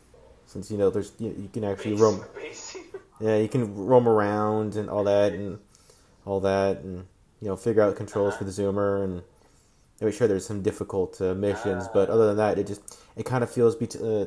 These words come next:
Speaker 1: you know, kind of a basic, um, a fresh, you know,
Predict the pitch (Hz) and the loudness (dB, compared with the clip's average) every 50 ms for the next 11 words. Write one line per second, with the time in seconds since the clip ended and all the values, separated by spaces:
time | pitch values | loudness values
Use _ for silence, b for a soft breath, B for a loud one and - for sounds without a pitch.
0 | - - - 113 117 110 104 104 101 104 - _ - 156 151 139 117 - - - | -6 -10 -12 -8 -4 -2 -2 -2 -4 -6 -12 _ -10 -6 -4 -4 -6 -6 -16 -20
1 | - b b b b b b b - 123 - 123 117 117 113 - - 135 127 - | -20 b b b b b b b -8 -4 -2 0 0 0 -2 -4 -4 -6 -6 -6
2 | - - - 117 117 113 110 107 101 101 101 101 104 101 101 _ _ _ _ _ | -10 -18 -12 -8 -4 -2 -2 -2 -2 -4 -6 -8 -10 -12 -14 _ _ _ _ _
3 | _ - 95 80 80 - - - - 127 120 117 - - - - - - - - | _ -14 -12 -10 -10 -12 -12 -6 -2 0 0 0 -2 -8 -16 -20 -20 -20 -20 -20
4 | - - 101 107 98 98 98 95 92 95 | -20 -16 -12 -10 -8 -6 -6 -6 -8 -10